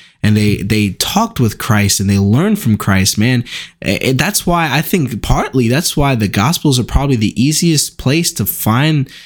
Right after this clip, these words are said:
the, the gospel of Jesus, the salvation, because they knew it and they knew how old they were.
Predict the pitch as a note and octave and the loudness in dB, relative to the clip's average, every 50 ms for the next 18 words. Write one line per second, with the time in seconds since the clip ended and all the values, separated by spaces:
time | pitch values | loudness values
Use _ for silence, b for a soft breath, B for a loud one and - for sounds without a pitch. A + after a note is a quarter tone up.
0 | B B B B - B2 A#2+ A#2 A2+ G#2+ D2+ C2+ A2 G2+ G#2+ A2 G2+ C3+ D#3 - | B B B B -2 0 0 2 2 0 0 -2 -2 -2 0 -2 0 0 -2 -2
1 | - - C3 B2 A#2 A2 G2+ - - G#2+ G2+ G2 A2 B2 D#3 F3+ E3 A#2+ G#2 - | -2 0 0 2 2 2 0 0 0 -2 0 0 0 0 0 0 0 -2 -2 -2
2 | - - G2+ - - - A2+ A2 A2 G2 A#2+ C#3 D3 C3 - - A2 G2 F#2 A2+ | -2 -2 0 0 0 0 0 0 0 0 0 0 0 0 -2 -2 0 0 0 0
3 | G#2+ - - - - E3 D#3+ D3+ C3 A2+ A#2+ A#2 A2+ G#2 G#2 G2+ A2+ C#3+ E3+ G3 | -2 -2 -2 -2 -2 0 2 0 0 0 0 2 2 4 4 4 4 2 2 2
4 | A3 G#3+ G3+ B B B B B - G#2+ A2+ A#2+ B2 A#2 A#2+ A#2+ B2+ C#3 D#3 F3 | 0 -2 -6 B B B B B -2 0 0 2 2 2 2 2 4 4 4 2
5 | G3+ A3 A3 F3+ C3+ - C3 A#2 - - A#2+ D#3 F#3+ G3 G3 - G2+ F2 D#2 D2 | 2 2 2 0 0 0 -2 -2 -2 0 0 2 2 0 0 0 0 0 0 -2
6 | D2 B1 G1+ - | -4 -4 -4 -6